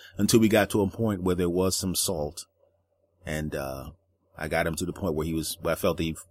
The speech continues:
comfortable enough to let him go on his own and where he felt safe, which was great. And I felt good. And then I told him, I said, "Uh, no, my name's S. Anthony Thomas, and I do a podcast called S. Anthony Says." And he goes, "Yeah, I know.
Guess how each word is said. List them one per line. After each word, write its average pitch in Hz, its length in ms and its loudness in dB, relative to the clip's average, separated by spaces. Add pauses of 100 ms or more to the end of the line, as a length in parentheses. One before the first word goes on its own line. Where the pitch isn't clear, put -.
comfortable 117 420 0
enough 85 240 -2
to 85 80 0
let 82 140 2
him 85 100 -4
go 82 200 0
on 87 80 -2
his 82 120 -2
own 76 240 -2 (340)
and 85 120 -6
where 80 140 2
he 82 60 -4
felt 80 280 -4
safe, - 420 0 (1600)
which 85 160 -4
was 82 120 -6
great. 71 320 -4 (580)
And 69 200 -8
I 71 100 -6
felt 73 300 -6
good. 53 220 -8 (840)
And 82 100 -4
then 87 60 0
I 87 60 0
told 98 300 2
him, 87 80 2
I 82 120 0
said, 80 240 -6
"Uh, 80 140 -4
no, 85 120 0
my 87 120 0
name's 82 220 -4
S. 76 160 -4
Anthony 76 340 -4
Thomas, 71 380 -6
and 76 80 -8
I 73 40 -6
do 73 180 -4
a 71 60 -6
podcast 76 580 -6
called 67 220 -6
S. 67 140 -8
Anthony 71 380 -6
Says." - 460 -6 (440)
And 117 100 6
he 120 60 8
goes, 117 240 6 (180)
"Yeah, 160 320 6 (120)
I 147 140 0
know. 147 280 0